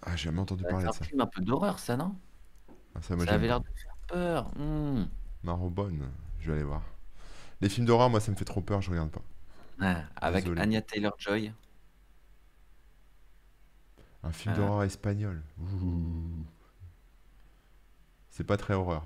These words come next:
Speaker 1: Ah bon, ça va alors. Ah oui, interdit aux moins de douze ans.
Speaker 2: Ouais, à voir, à voir. Écoutez, moi, en tout cas, ce dont je vais vous parler, c'est horreur, hein.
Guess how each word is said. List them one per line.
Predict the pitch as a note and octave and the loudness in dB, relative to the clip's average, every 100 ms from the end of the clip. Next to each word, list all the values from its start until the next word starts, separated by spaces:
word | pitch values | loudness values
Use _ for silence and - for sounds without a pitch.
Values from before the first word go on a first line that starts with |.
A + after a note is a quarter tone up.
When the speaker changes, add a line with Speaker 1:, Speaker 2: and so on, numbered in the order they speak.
| - | -2
Speaker 1:
Ah | E2 | -2
bon, | D#2+ D2 - | -2 -8 -8
ça | D2 | -6
va | D2 | -6
alors. | C#2 C2 - | -6 -10 -6
Ah | E2+ G2+ | 0 2
oui, | G2+ | 2
interdit | F2+ F#2 F2+ | 0 0 0
aux | F#2 | 0
moins | F2+ | -2
de | F2+ | -2
douze | F2+ F2+ | -4 -6
ans. | F2 D#2+ - - - - - - - - - - - - - | -8 -10 -20 -20 -20 -20 -20 -20 -20 -20 -20 -20 -20 -20 -18
Speaker 2:
Ouais, | B1+ C2 C#2 B1+ - | -10 -6 -6 -8 -12
à | - | -12
voir, | C2 B1+ A1 - - | -10 -8 -8 -10 -4
à | F#2 | -2
voir. | D#2 - - - - - - - | -2 -6 -14 -20 -20 -20 -18 -4
Écoutez, | F2+ G2+ F#2+ | 0 2 6
moi, | A#2 B2+ | 6 6
en | |
tout | A#2+ | 4
cas, | B2 | 2
ce | A#2 G#2 | 2 2
dont | G2 | 2
je | F#2+ | 4
vais | |
vous | F#2+ | 2
parler, | F#2 F#2+ G#2 | 2 2 0
c'est | - D#2 | -4 -6
horreur, | D2+ F2 D3 A#2+ - - | -2 0 0 -4 -12 -6
hein. | D#2+ E2 | -4 -4